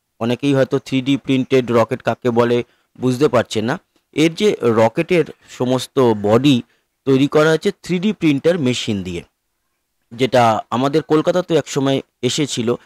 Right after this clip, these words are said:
এখনও সারা পৃথিবীতে অনেক জায়গাতেই আছে, এবং তার থেকে বিভিন্ন রকম জিনিস তৈরি হয়। সেই জিনিস তৈরির মাধ্যমে আরও একটি নতুন জিনিস তৈরি করলো এই থ্রি ডি প্রিন্টেড মেশিন, সেটা হচ্ছে রকেটের পুরো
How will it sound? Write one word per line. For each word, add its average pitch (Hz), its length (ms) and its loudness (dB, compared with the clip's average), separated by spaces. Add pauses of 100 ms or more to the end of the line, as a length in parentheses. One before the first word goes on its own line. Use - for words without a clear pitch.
(400)
এখনও 180 480 2
সারা 156 240 2
পৃথিবীতে 160 460 0
অনেক 139 200 0
জায়গাতেই 139 500 0
আছে, 113 420 -2 (840)
এবং 110 580 0
তার 120 160 2
থেকে 135 400 0 (120)
বিভিন্ন 170 420 0
রকম 190 260 0
জিনিস 127 400 -2
তৈরি 131 260 4
হয়। 107 200 0 (800)
সেই 185 480 -2 (380)
জিনিস 151 380 -2
তৈরির 151 320 2
মাধ্যমে 139 680 0 (680)
আরও 160 220 4
একটি 190 180 0
নতুন 131 340 2
জিনিস 123 320 -2
তৈরি 117 220 0
করলো 117 400 0
এই 110 120 0
থ্রি 117 200 -6
ডি 123 120 -2
প্রিন্টেড 120 420 -2
মেশিন, 117 300 0
সেটা - 220 -4
হচ্ছে 143 240 -2
রকেটের 165 440 -2
পুরো 185 260 -2